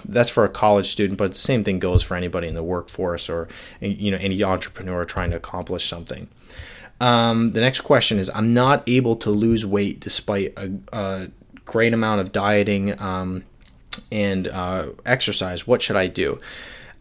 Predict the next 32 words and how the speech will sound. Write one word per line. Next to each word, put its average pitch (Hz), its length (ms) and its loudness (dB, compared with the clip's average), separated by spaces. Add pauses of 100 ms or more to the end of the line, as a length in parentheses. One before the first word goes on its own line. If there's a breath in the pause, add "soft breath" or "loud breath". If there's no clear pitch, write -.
(140)
Um, 123 420 0
you 135 140 0
know, 127 120 8
if 123 220 2
you're 170 180 6
in 156 180 4
that 110 280 2
case 107 480 -2
where 104 160 -4
you're 101 180 2
truly, 117 1000 0 (120)
uh, 104 300 -4
on 107 160 0
a 98 60 0
really 107 320 2
good 104 200 2
diet 101 640 2
and 101 140 -2
you're 95 100 0
truly 113 420 0
exercising, 101 600 -2
you're 92 180 -2
not 98 320 0
able 98 280 0
to 95 600 -4
lose 98 300 -2
weight, 92 340 -2
there's 101 220 -2
a 98 40 0
bigger 98 380 0
problem 95 480 0
there. 104 320 2